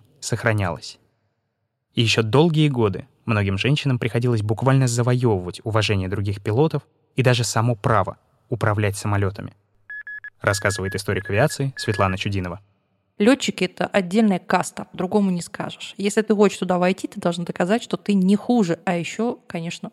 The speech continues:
Speaker 2: лучше. Если тебе удалось, все, тебя примут, и ты будешь равным среди равных. Иначе тебе нечего здесь делать. «Я докажу», это вот основное. А если не докажешь, ну, тебя и воспринимать не будут.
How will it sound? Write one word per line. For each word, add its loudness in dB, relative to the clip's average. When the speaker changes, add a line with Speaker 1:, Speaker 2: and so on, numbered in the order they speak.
Speaker 2:
лучше. -2
Если 2
тебе -4
удалось, 4
все, 4
тебя 0
примут, 0
и -4
ты 2
будешь 0
равным 4
среди -4
равных. -6
Иначе 0
тебе 0
нечего 2
здесь -8
делать. -10
«Я 4
докажу», 0
это -2
вот -4
основное. 0
А -2
если -2
не 2
докажешь, 2
ну, 0
тебя -4
и -2
воспринимать -4
не -6
будут. -8